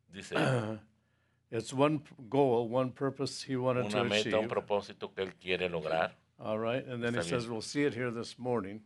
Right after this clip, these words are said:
Speaker 1: Y dice, "Lo miremos aquí en esta mañana."
Speaker 2: Okay.
Speaker 1: ¿Está bien?
Speaker 2: One goal he had.
Speaker 1: Una meta él tiene.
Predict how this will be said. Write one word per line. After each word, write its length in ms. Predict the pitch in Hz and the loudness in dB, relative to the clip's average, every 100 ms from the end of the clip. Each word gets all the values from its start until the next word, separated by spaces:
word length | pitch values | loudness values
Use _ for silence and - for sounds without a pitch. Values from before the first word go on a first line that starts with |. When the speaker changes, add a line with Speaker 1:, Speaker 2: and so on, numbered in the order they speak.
| - | -14
Speaker 1:
Y 140 | 98 | -12
dice, 300 | 90 90 98 | -12 -8 -6
"Lo 100 | 90 | -2
miremos 400 | 95 95 107 104 | 0 0 0 0
aquí 240 | 101 - 87 | -4 -2 -6
en 80 | 85 | -6
esta 220 | 85 87 | -4 -4
mañana." 520 | 87 90 92 69 67 _ | -2 -4 -4 -6 -8 _
Speaker 2:
Okay. 360 | - 113 - 110 - | -10 -10 -10 -14 -14
Speaker 1:
¿Está 220 | 80 90 | -6 -4
bien? 160 | 85 110 | -4 -6
Speaker 2:
One 440 | - 113 135 156 147 | -4 4 4 4 4
goal 300 | 135 135 131 | 4 4 2
he 180 | 139 | 0
had. 400 | 135 117 101 113 - _ - | 0 -2 -2 -6 -10 _ -10
Speaker 1:
Una 300 | 110 117 113 | -6 0 0
meta 320 | 104 101 98 | 0 -2 -2
él 100 | 95 | -2
tiene. 460 | 98 90 85 101 | -4 -4 -4 -8